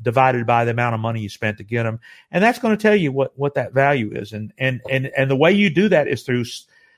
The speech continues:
dipping your toe in it, going, going very inexpensive at first, and just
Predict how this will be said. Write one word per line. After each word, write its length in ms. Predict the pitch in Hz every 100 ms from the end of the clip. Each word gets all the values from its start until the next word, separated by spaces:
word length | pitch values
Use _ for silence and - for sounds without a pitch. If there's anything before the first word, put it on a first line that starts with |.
| _ _ _ _ - 123
dipping 300 | 170 202 220
your 100 | 202
toe 320 | 202 180 175
in 80 | 170
it, 160 | 156
going, 360 | 131 151 170 160 _ _ -
going 300 | 139 151 139
very 340 | 143 160 160
inexpensive 800 | 147 147 - - 139 135 135 135 -
at 80 | 120
first, 500 | - 131 127 - - _ - _ -
and 220 | 123 120
just 340 | 131 135 -